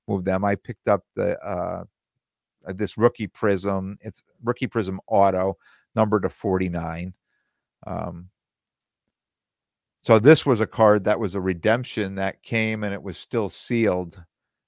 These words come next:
Uh, that one was also still, still sealed, and the dealer told me, "Look, I just got this back last week." Um, so the price was right, and I definitely, I jumped on that. Um, and it looks like it's gradable, so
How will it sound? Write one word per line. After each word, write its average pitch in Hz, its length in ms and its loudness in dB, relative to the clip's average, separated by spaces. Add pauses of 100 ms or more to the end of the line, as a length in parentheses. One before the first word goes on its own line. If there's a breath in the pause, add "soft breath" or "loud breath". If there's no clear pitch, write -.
(140)
Uh, 90 300 0 (140)
that 113 220 4
one 95 120 -2
was 90 140 -4
also 104 260 0
still, 90 440 -4
still - 240 -10
sealed, 95 460 -6
and 90 160 -10
the 92 60 -6
dealer 90 340 -2
told 98 280 -4
me, 90 100 -8
"Look, 92 180 -10
I 90 80 -10
just - 200 -18
got 85 160 -6
this 80 140 -14
back 78 320 -8
last 87 320 -6
week." 90 200 -6 (560 soft breath)
Um, 87 380 -10
so - 180 -2
the 90 80 -2
price 95 360 0
was 87 120 -8
right, 90 280 -4
and 104 80 -16
I 92 40 -12
definitely, 92 480 -6 (160)
I 92 100 -8
jumped 98 340 -4
on 90 140 -6
that. 85 260 -10 (120)
Um, 90 440 -8
and 107 120 0
it 110 60 4
looks 113 180 2
like 113 140 2
it's - 160 -4
gradable, 95 500 -2
so - 320 -12